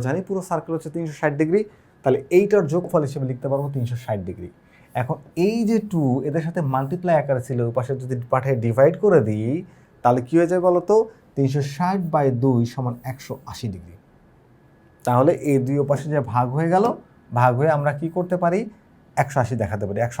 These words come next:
আশি মানে কিন্তু দুই সমকোণ। তাহলে কোণ ইডিজি সমান কোণ ইএফজি সমান একশো আশি ডিগ্রি প্রমাণ হলো। সংক্ষেপে আমি ছোট করে রিভিউ দিয়ে দিই। দেখো, প্রথমে এই চাপটা নিবা, তার উপরে একটা কেন্দ্রস্থ কোণ, একটা বৃত্তস্থ কোণ,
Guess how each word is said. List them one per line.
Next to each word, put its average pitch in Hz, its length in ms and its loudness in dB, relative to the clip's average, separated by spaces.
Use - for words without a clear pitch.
আশি 123 200 -4
মানে 190 180 -2
কিন্তু 175 220 -6
দুই 120 160 -2
সমকোণ। 92 300 -6
তাহলে 151 280 6
কোণ 143 120 6
ইডিজি 151 840 4
সমান 139 300 0
কোণ 135 120 2
ইএফজি 147 600 -2
সমান 123 260 -2
একশো - 220 -6
আশি 117 200 -8
ডিগ্রি 156 220 0
প্রমাণ 107 220 0
হলো। 90 160 -2
সংক্ষেপে 151 440 0
আমি 131 160 -2
ছোট 156 100 -4
করে 143 100 0
রিভিউ 127 260 0
দিয়ে 160 160 0
দিই। 202 120 0
দেখো, 139 200 0
প্রথমে 147 280 0
এই 135 100 0
চাপটা 151 240 0
নিবা, 147 200 2
তার 127 180 2
উপরে 123 220 0
একটা 120 180 -4
কেন্দ্রস্থ 120 400 0
কোণ, 214 160 0
একটা - 140 -2
বৃত্তস্থ 143 440 -6
কোণ, 226 140 -4